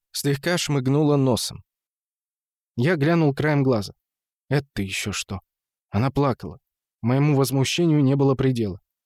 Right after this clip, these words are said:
Вчера я написал тебе: «Кто часто смеется, часто плачет», но когда мое вздорное предсказание так скоро исполнилось,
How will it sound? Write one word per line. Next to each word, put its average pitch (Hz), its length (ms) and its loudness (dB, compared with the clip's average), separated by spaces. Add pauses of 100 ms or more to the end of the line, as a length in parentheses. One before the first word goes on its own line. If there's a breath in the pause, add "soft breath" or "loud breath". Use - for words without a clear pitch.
(160)
Вчера 160 300 -2
я 147 160 2
написал 139 400 0
тебе: 143 320 0 (280)
«Кто 156 280 0
часто 135 420 -2
смеется, 135 540 0
часто 131 320 -2
плачет», 185 400 -2 (380)
но 117 120 0
когда 139 300 0
мое 139 320 2
вздорное 131 580 0
предсказание 131 800 0
так 135 200 -4
скоро 135 320 0
исполнилось, 147 600 0